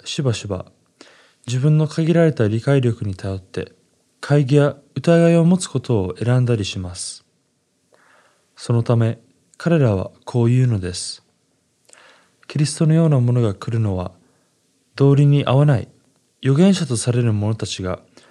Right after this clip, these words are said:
これほど多くの中で、彼らがうまく言い当てたことも、いくらかある。しかし見よ、これらの大いなる驚くべき技が、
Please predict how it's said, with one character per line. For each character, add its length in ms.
こ 120
れ 80
ほ 120
ど 220
多 80
く 120
の 80
中 240
で、 260
彼 220
ら 120
が 100
う 80
ま 160
く 300
言 180
い 40
当 100
て 120
た 180
こ 120
と 140
も、 180
い 80
く 120
ら 100
か 160
あ 80
る。 180
し 120
か 120
し 160
見 80
よ、 180
こ 160
れ 80
ら 80
の 180
大 220
い 40
な 120
る 80
驚 280
く 120
べ 100
き 100
技 280
が、 200